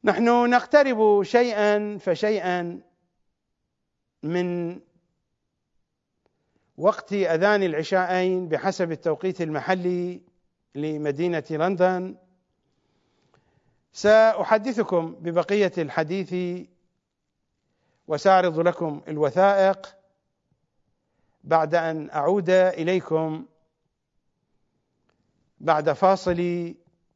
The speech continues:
أذان العشاءين وصلاتهما بحسب التوقيت المحلي لمدينة لندن.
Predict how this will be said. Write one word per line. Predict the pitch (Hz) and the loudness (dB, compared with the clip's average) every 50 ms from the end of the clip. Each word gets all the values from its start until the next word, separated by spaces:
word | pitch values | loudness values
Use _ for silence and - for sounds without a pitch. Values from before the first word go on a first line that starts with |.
| _ _ _ _ _ _ _ _ _ _ _ _ _ _ - 143 | _ _ _ _ _ _ _ _ _ _ _ _ _ _ -2 -2
أذان | 147 147 170 180 185 180 180 175 165 160 160 156 156 160 - 151 | 0 2 2 2 2 2 2 0 -2 -2 -2 -4 -4 -6 -4 -6
العشاءين | 147 143 135 156 170 - 185 180 170 151 170 175 175 165 165 165 165 165 165 170 165 - _ _ _ _ _ _ _ _ _ _ _ _ _ - | -6 -4 -4 -6 -6 -2 -2 -2 -2 -2 -4 -4 -4 -2 -2 -2 -2 -2 -4 -6 -8 -10 _ _ _ _ _ _ _ _ _ _ _ _ _ -6
وصلاتهما | 135 151 196 190 - 175 170 170 165 156 - 170 160 165 156 160 160 160 160 160 160 160 160 _ _ _ _ _ - | 0 0 0 2 2 2 4 4 2 2 0 -4 -4 -4 -4 -2 -2 -2 0 -2 -2 -6 -8 _ _ _ _ _ -10
بحسب | 139 143 - 196 185 - 180 160 | -8 -6 -4 -4 -2 -2 -2 -4
التوقيت | 156 143 - 165 151 - 160 143 - | -4 -4 -4 -4 -4 -4 -6 -6 -6
المحلي | 165 151 151 143 - 151 151 151 151 151 151 151 147 139 - _ _ _ _ _ - | -6 -6 -6 -6 -6 -6 -6 -6 -4 -6 -6 -6 -8 -10 -14 _ _ _ _ _ -16
لمدينة | 123 131 147 160 160 156 147 139 139 143 135 143 151 151 147 147 135 - - 143 143 143 143 139 139 143 143 139 | -10 -6 -6 -4 -4 -4 -4 -4 -4 -6 -4 -4 -6 -4 -4 -6 -6 -6 -8 -6 -6 -4 -6 -6 -8 -8 -6 -4
لندن. | 143 123 104 - - - | -4 -6 -6 -8 -18 -20